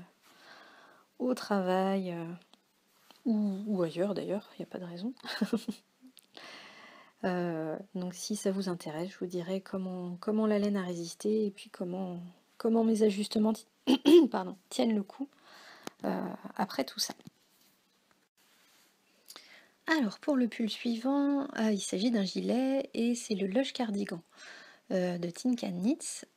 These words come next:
Euh, ça c'est pareil, je sais que je vous en ai déjà parlé, je sais plus trop où il en était la dernière fois, mais c'est vrai que je l'ai commencé en mars, donc c'est un, un gilet qui m'a tenu pas mal de temps. C'est un patron payant et en anglais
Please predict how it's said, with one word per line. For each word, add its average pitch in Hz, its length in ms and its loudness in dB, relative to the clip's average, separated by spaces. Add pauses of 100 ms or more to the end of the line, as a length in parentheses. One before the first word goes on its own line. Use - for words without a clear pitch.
Euh, 190 240 0
ça - 160 -6
c'est - 100 -8
pareil, 196 360 0
je 196 60 -2
sais 196 200 -4
que - 60 -8
je - 40 -4
vous 180 140 -4
en 175 80 -4
ai 170 80 -6
déjà 208 260 -2
parlé, 220 640 0
je 220 120 -4
sais - 180 -4
plus - 160 -16
trop - 220 -2
où 220 120 2
il 202 140 2
en 185 100 -4
était 180 260 -6
la 175 100 -4
dernière 165 320 -10
fois, 311 220 -8 (640)
mais 196 120 2
c'est 196 160 0
vrai 214 140 2
que 214 60 -4
je - 60 -2
l'ai 196 60 2
commencé 185 480 -4
en 202 180 0
mars, - 300 -6
donc 196 200 -12
c'est 185 200 -6
un, 175 320 -6 (920)
un 202 560 0
gilet 202 400 0
qui - 180 -6
m'a 185 160 -4
tenu 202 420 -2
pas 214 140 -4
mal 214 200 0
de 190 100 -4
temps. 208 240 -8 (1120)
C'est - 460 -4
un 175 240 -2
patron 170 500 -6
payant 185 500 -2
et 226 160 2
en 208 120 4
anglais 185 440 0